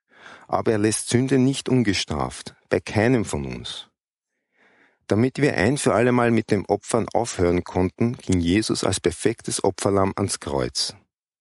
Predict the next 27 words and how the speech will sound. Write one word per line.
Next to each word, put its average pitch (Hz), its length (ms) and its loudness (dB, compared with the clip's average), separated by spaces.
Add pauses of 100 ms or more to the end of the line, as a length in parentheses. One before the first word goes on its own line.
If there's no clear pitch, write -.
(140)
Sünde 120 400 2
ist - 200 -2
schrecklich 107 500 0
und 107 160 0
trennt 90 260 2
von 98 180 0
Gott. - 460 -8 (880)
Von 78 180 -2
Gott - 260 0
getrennt 101 540 0
kann 104 200 0
man 95 120 2
vielleicht 82 400 -2
leben 101 420 0
und 104 120 -2
sterben, 69 560 -2 (400)
aber 80 240 2
mit 78 200 -2
der 87 120 0
Ewigkeit 113 600 0
sieht 110 200 0
es 104 140 -2
dann 104 160 0
schlecht - 480 -4
aus. 71 360 -6 (800)
Jeder 135 360 2
Mensch 135 540 0